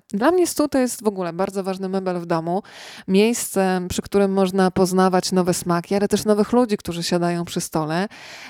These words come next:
To też jest dla mnie taki, mm, sygnał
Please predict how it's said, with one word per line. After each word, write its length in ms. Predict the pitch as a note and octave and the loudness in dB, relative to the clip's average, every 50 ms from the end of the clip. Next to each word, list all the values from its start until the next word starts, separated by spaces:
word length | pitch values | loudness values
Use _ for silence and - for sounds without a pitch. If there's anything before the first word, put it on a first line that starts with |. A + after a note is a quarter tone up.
| - | -4
To 120 | - A3+ A3 | -2 0 2
też 140 | - D4 C#4+ | 2 2 2
jest 180 | D4 C#4 A#3+ | 2 0 0
dla 180 | G#3+ A#3 A#3+ B3 | 2 0 0 0
mnie 180 | B3+ C4 B3+ | 0 -2 -4
taki, 760 | - - A#3 A3+ _ - - - G#3+ A3 A3 A3 A3 A3 A3 A3 | -2 -2 -2 -2 _ -10 -10 -6 -4 -2 0 0 0 2 0 0
mm, 540 | A3 A3 A#3 - _ - F#3+ G3+ G3+ G3+ | -2 -4 -6 -10 _ -8 -6 -4 -2 -2
sygnał 760 | - - - E4 E4 - A3 G#3+ G#3 G#3 G#3+ A3 A#3 A#3+ B3+ | -2 0 0 0 2 2 2 4 4 6 4 4 4 0 -4